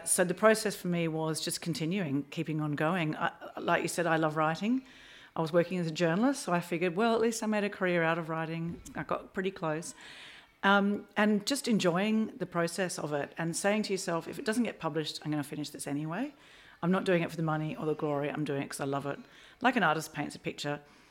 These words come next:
or someone sings songs 'cause they love playing the guitar. And you do it as a, this is something that you like to do in your spare time or, you know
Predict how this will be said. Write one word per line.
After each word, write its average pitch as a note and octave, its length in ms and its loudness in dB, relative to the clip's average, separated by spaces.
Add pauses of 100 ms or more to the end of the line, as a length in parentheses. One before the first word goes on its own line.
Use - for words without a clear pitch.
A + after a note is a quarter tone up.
(220)
or D3 60 -10
someone D3+ 260 0
sings D3+ 260 -4
songs D3+ 440 -2
'cause - 140 -14
they C#3+ 100 -4
love C#3 200 -6
playing D3 200 -4
the C#3 80 -6
guitar. D3 400 -8 (640)
And F3 320 6
you F#3+ 320 6
do G3+ 220 6
it G3 200 6
as F#3 220 2
a, F#3 240 2 (440)
this F3 240 -2
is D#3+ 120 -4
something E3 320 -2
that D#3+ 100 -2
you D#3+ 140 0
like D#3 160 0
to D#3 80 -10
do D#3+ 80 -2
in D3 80 -2
your C#3 60 -2
spare C#3 240 -4
time D3 460 -4
or, C#3 300 -4 (480)
you D#3+ 160 -8
know E3+ 180 -4